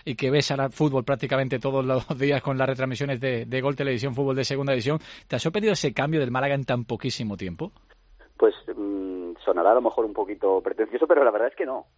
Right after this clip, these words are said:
Speaker 2: Eh, es que lo que me sorprendía era que el Málaga no le viéramos lo que le vimos este viernes. El Málaga tiene una plantilla, una calidad, unos futbolistas absolutamente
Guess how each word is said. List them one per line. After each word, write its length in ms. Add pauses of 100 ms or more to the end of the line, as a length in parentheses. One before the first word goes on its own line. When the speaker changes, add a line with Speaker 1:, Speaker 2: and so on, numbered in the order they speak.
Speaker 2:
Eh, 480
es 60
que 160
lo 140
que 100
me 100
sorprendía 440
era 100
que 100
el 80
Málaga 360
no 840
le 220
viéramos 560
lo 100
que 100
le 100
vimos 240
este 180
viernes. 380
El 80
Málaga 280
tiene 340 (580)
una 200
plantilla, 540
una 220
calidad, 420
unos 260
futbolistas 580
absolutamente 1500